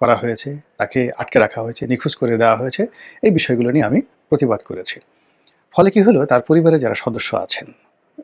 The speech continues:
সকলের মধ্যেই, আহ, আমার সম্পর্কে হয়তো একটা সফট কর্নার তৈরি হয়েছে। ফলে তার ভাই ব্রাদার যারা দেশের বাইরে থাকেন, ইংল্যান্ডে থাকেন, আহ, তারা আমাকে টেলিফোন করেছেন, আহ, বহুবার এবং, আহ, তাদের সুখ দুঃখের নানা কথা বলেছেন।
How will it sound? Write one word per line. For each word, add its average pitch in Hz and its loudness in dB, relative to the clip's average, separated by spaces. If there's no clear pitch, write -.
সকলের 180 2
মধ্যেই, 123 0
আহ, 107 -4
আমার 135 2
সম্পর্কে - -4
হয়তো 110 -4
একটা 190 0
সফট - -2
কর্নার 110 -4
তৈরি 110 -2
হয়েছে। 202 -6
ফলে 143 0
তার 135 4
ভাই 120 0
ব্রাদার 117 0
যারা 113 -2
দেশের 113 -4
বাইরে 107 0
থাকেন, 135 -4
ইংল্যান্ডে 113 -2
থাকেন, 185 -4
আহ, 135 2
তারা 131 4
আমাকে 131 4
টেলিফোন 123 0
করেছেন, 123 -2
আহ, - -18
বহুবার 139 0
এবং, 220 4
আহ, 240 -4
তাদের 123 0
সুখ 123 -2
দুঃখের 110 -8
নানা 104 -2
কথা - -8
বলেছেন। 98 -12